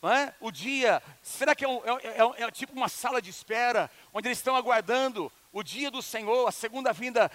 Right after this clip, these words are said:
acontecer, para que eles possam, então, ter os seus corpos, é, é, é, ressuscitados em glória?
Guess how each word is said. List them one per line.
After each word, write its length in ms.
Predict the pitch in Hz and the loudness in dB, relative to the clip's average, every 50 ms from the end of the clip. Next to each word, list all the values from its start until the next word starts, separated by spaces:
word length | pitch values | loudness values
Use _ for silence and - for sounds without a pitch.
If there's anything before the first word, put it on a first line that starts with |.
| - | -2
acontecer, 680 | - 202 - - 233 247 - 226 196 - - - 254 254 | -4 -4 -2 -2 -6 -4 -4 -4 -4 -4 0 0 0 0
para 100 | - - | 0 -4
que 100 | - 247 | -4 -4
eles 240 | 247 247 190 - - - - _ _ | -4 -4 -6 -8 -16 -20 -20 _ _
possam, 380 | - 262 262 240 - 240 233 220 | 0 0 0 2 0 -6 -8 -6
então, 280 | - - 247 254 202 - - _ _ | 2 2 2 2 2 -2 -10 _ _
ter 80 | - 247 | -2 -2
os 100 | 247 - | -2 -2
seus 260 | - 247 233 202 - | -2 -4 -4 -4 -6
corpos, 600 | - - 247 247 247 - 196 202 - - - - - - - - | -4 0 2 2 2 0 -2 -8 -10 -10 -12 -16 -20 -20 -20 -2
é, 120 | - 220 | 2 4
é, 320 | 220 214 220 214 208 180 - - - _ | 4 4 4 2 2 2 0 -6 -16 _
é, 140 | - 190 190 - | -2 -2 -2 2
ressuscitados 1300 | - 240 262 247 - 254 226 - 226 208 - - 226 233 262 262 247 196 185 147 - - - - - - | 4 4 4 4 4 -4 -12 -12 -12 -14 -8 -4 -2 0 0 0 0 -2 -6 -14 -18 -20 -20 -20 -16 -14
em 140 | 202 208 | -12 -10
glória? 580 | 185 196 214 233 247 254 254 240 226 185 - - | -4 0 2 4 6 6 4 4 0 -4 -4 -8